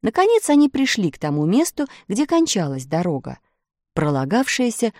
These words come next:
железным дровосеком к изумрудному городу. Здесь несколько месяцев назад нашла дровосека Кагикар, явившаяся вестницей от Страшилы,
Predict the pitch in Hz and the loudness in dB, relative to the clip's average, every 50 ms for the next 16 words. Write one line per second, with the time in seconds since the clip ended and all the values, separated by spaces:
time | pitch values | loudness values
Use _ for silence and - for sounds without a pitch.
0 | _ - - 170 175 165 160 143 - 143 135 131 131 135 131 139 135 - - 240 | _ -6 -2 0 0 0 0 -2 -2 -2 -2 -2 -2 -6 -6 -6 -6 -4 -4 -4
1 | 247 - 240 220 - _ _ - - 320 302 285 220 160 147 143 131 147 160 185 | -2 -2 -2 -4 -4 _ _ -8 -6 -4 0 0 0 0 -2 -2 -2 0 0 0
2 | 202 196 196 160 139 131 127 - 123 - _ _ _ _ _ _ _ _ _ _ | -2 -2 -4 -6 -6 -6 -10 -14 -16 -20 _ _ _ _ _ _ _ _ _ _
3 | _ _ _ _ _ _ - 110 113 120 180 233 285 - - - - - _ _ | _ _ _ _ _ _ -18 -14 -10 -4 -2 -2 -2 -2 -6 -12 -16 -20 _ _
4 | - 156 202 262 - - - 208 165 - 165 165 180 214 240 - - - 151 - | -2 0 0 0 0 0 -6 -6 -4 -4 -2 0 0 0 0 -2 -4 -8 -8 -4
5 | - 131 131 151 175 262 320 349 _ _ _ _ _ _ - 147 180 226 - - | -2 -2 -2 0 0 -2 -2 -2 _ _ _ _ _ _ -6 -4 -4 -4 -2 -2
6 | 330 349 277 262 240 226 226 247 - - 320 311 - 277 262 - - 302 302 254 | -2 -2 0 0 0 0 -2 -2 -2 -4 -6 -6 -6 -8 -10 -4 -2 0 0 0
7 | 262 311 320 _ - 220 156 127 - - _ _ _ _ _ _ _ - 135 143 | 0 -2 -4 _ -4 -4 -4 -4 -6 -10 _ _ _ _ _ _ _ -8 -4 -4
8 | 151 160 214 240 - - - 208 196 185 - - 185 156 147 156 160 - - 160 | -2 -2 -4 -4 -4 -4 -4 -2 -4 -4 -2 -4 -4 -2 0 -2 -2 -2 -4 -6
9 | - - - - - 151 - - - - 170 208 202 - - 185 151 131 120 127 | -6 -6 -8 -6 -6 -8 -10 -8 -10 -8 -6 -4 -4 -4 -4 -4 -6 -6 -8 -10
10 | - | -14